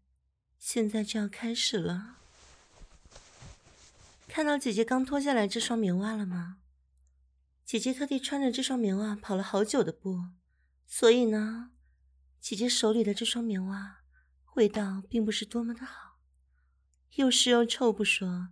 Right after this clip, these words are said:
还带有些类似发酵的酸味。既然是对你的考验，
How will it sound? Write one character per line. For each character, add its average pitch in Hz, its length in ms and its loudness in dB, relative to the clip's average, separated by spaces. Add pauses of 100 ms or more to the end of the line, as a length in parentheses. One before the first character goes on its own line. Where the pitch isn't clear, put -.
(600)
还 - 180 -4
带 294 180 6
有 233 140 6
些 247 160 2
类 254 180 4
似 254 160 -2
发 254 200 -2
酵 254 340 2
的 190 100 -2
酸 240 380 -6
味。 233 240 -10 (960)
既 - 160 0
然 285 180 4
是 285 160 0
对 294 160 2
你 233 100 4
的 220 80 2
考 220 300 0
验， 190 400 -4